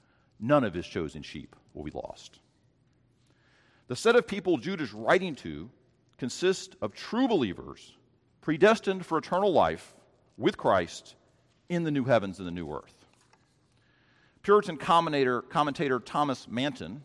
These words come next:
who I read in preparation for this, writes, "Calling is the first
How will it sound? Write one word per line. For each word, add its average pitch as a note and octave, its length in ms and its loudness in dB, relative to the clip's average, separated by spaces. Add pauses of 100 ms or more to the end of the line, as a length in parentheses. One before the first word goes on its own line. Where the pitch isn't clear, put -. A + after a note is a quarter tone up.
who B2+ 80 -4
I A2+ 40 4
read A#2 200 2
in A#2 60 -2
preparation A2+ 520 -2
for F#2 120 -12
this, F#2 200 -6
writes, G#2 400 -2 (640)
"Calling D3+ 600 2 (180)
is B2+ 140 -8
the B2+ 80 -4
first - 520 -2